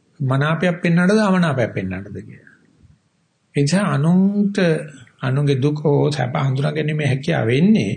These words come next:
Tamanට දුකක් ආපු වෙලාවේදී මේ හිත වැඩ කරන හැටි බලන්න. ඒක භාවනා කරන්න නැති කෙනාට බලන්න බෑ. භාවනා කරන්න නැති කෙනාට බුල්ඩෝසර් එක යට කරා වගේ වේදනාවට ඇඹරෙනවා.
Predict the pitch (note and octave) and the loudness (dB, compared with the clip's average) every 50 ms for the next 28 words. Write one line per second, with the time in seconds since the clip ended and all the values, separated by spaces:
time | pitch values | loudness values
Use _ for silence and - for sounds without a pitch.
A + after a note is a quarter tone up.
0 | - - - - - - - _ - C#3+ C3 C#3 E3+ G#3 A3 A#3+ G#3 G3+ F3+ F3 | -8 -10 -16 -18 -20 -20 -20 _ -4 -2 0 0 2 2 2 2 2 2 2 0
1 | D#3 C#3 D3+ C#3+ B2+ B2 B2+ C#3+ C#3+ C3+ A#2 G#2+ A2 A2+ A2 C#3 C#3+ C#3+ D3 D3 | 0 -2 -2 -2 -2 0 0 0 2 2 2 0 0 0 0 0 0 0 2 2
2 | C#3 C3 B2+ D#3 D3+ C#3 C3+ C#3 C#3 - C3 B2+ B2 C3+ C#3+ E3+ D#3 C3+ G#2+ G2 | 0 0 0 0 0 0 0 0 -2 -2 -2 -2 -2 -2 -2 -2 -2 -2 -4 -6
3 | - - - _ _ _ _ _ _ _ _ - - - D3+ D3+ D#3+ C3+ C3+ C#3+ | -10 -14 -18 _ _ _ _ _ _ _ _ -12 -6 -2 -2 0 0 0 0 2
4 | D3+ D#3 D#3 D3+ D3 C#3+ - D3 C#3+ C#3+ D3 D3 C#3+ C#3+ C3+ C3+ B2+ C3 - C3+ | 2 2 0 0 0 -2 0 0 0 0 0 -2 -2 -2 -4 -4 -4 -6 -6 -4
5 | B2 A#2 A2+ G#2+ G2 G2 G2+ A#2 E3+ A3+ - - - _ _ - - _ _ _ | -4 -4 -4 -4 -4 -4 -2 -2 -2 -4 -6 -10 -18 _ _ -20 -20 _ _ _
6 | _ - C3 B2 C3+ C3 C3+ C#3 C#3+ C3+ B2+ C3 C3+ C3 B2 C3 B2+ B2+ - A#2+ | _ -4 -4 -2 -2 -2 -2 -2 -2 -4 -4 -4 -6 -6 -6 -6 -6 -6 -6 -6
7 | A#2+ C#3 D#3 D#3 C#3+ C3+ C3+ C#3 D3 C#3 C3 C#3 D3 C3 C3+ C3+ C3 A#2+ C3 B2 | -4 -4 -2 0 0 0 2 2 2 2 2 0 0 0 -2 -2 -4 -4 -4 -2
8 | B2+ A#2 G#2+ G#2 G2+ G#2 A#2 D3 E3 D3+ D3 C#3 C#3 C3+ C3 C#3 D3 - G2 - | -2 -2 -2 -2 -2 -2 0 2 2 2 2 2 0 0 -2 -2 -4 -4 -4 -4
9 | - C3 C#3 D3 C3 A2 F2+ E2 F2 F2+ | -2 0 0 0 0 -2 -2 -6 -8 -12